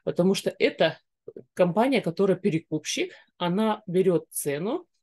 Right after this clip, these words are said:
допустим, пятьдесят долларов за комнату, но Expedia, Booking, они выставляют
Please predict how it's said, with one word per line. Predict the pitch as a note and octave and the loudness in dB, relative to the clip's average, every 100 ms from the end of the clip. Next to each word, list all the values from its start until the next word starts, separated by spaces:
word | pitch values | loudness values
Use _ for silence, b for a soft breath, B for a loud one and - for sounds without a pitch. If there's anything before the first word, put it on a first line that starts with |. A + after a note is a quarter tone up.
| - | -8
допустим, | E3 D3+ - D3 | -6 -4 -6 -6
пятьдесят | C#3+ G3+ F3 | -2 0 4
долларов | F3 E3 C#3+ | 4 4 2
за | D3 | 0
комнату, | C3 C3 F3 B3 D#4 _ B B B B - | 0 0 0 0 -2 _ B B B B 2
но | G#3+ F#3 - | 4 4 2
Expedia, | G#3 - D4+ F4+ A#3+ A3+ | -4 0 4 4 4 2
Booking, | E3+ D#4 E4 F#3 - | 2 0 0 -4 -2
они | F3+ C#4+ | -2 0
выставляют | D4 - F#3+ G3+ F3+ | -2 -2 0 0 -2